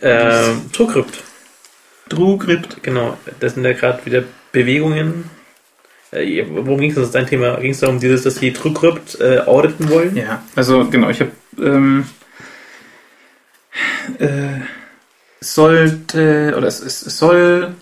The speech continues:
Speaker 1: soll oder sollte Geld gesammelt werden für einen Audit von TrueCrypt. Ähm, der Source Code von TrueCrypt sel-, also TrueCrypt, für die, die es nicht kennen, äh, erstens, shame on you. Und zweitens, es, äh,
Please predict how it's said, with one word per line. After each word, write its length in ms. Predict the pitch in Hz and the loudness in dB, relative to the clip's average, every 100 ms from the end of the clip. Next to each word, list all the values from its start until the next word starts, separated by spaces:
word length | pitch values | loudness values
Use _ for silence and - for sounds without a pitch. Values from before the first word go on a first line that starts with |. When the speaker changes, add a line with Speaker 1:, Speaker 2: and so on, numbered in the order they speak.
| _ | _
Speaker 1:
soll 280 | 131 175 202 | 2 4 4
oder 180 | 147 139 | 4 4
sollte 600 | 165 180 175 170 165 160 | 4 4 0 0 0 0
Geld 260 | 160 160 | 0 0
gesammelt 420 | 170 156 156 156 | 0 2 2 0
werden 520 | 135 147 143 147 131 - | 0 0 0 -2 -4 -6
für 220 | - 143 | -2 0
einen 280 | 135 135 127 | 2 0 0
Audit 280 | 165 175 160 | 0 -2 -4
von 200 | - 156 | -4 -4
TrueCrypt. 480 | 160 165 208 208 - _ _ - _ - | -4 -2 -4 -6 -18 _ _ -20 _ -8
Ähm, 260 | 139 139 139 | -4 -2 0
der 140 | 143 | 0
Source 260 | 139 - - | 0 -2 0
Code 320 | 214 226 - | 0 0 -6
von 240 | 196 190 | -4 -4
TrueCrypt 400 | 190 190 - 160 | -2 -6 -4 -4
sel-, 140 | - - | 0 2
also 240 | 147 147 - - - _ | 2 2 -4 -20 -20 _
TrueCrypt, 440 | - 226 254 254 - | 2 4 4 2 0
für 160 | 147 | 0
die, 160 | 151 160 | 0 -2
die 60 | 139 | 0
es 80 | |
nicht 220 | 190 226 - | 0 0 2
kennen, 440 | 135 175 320 - - _ _ _ _ | 2 2 0 -2 -16 _ _ _ _
äh, 240 | 156 143 - | -2 -2 0
erstens, 420 | 156 160 208 - | 0 0 -6 -2
shame 200 | - 151 | 2 4
on 100 | 147 | 4
you. 200 | 160 262 - - - - - - _ _ _ | 4 2 -2 -18 -20 -20 -20 -20 _ _ _
Und 180 | 156 147 | -8 -4
zweitens, 540 | 143 143 156 151 143 - | 0 0 2 0 -2 -6
es, 400 | 139 - - 147 | -8 -10 -10 -6
äh, 440 | 143 139 143 | -4 -4 -4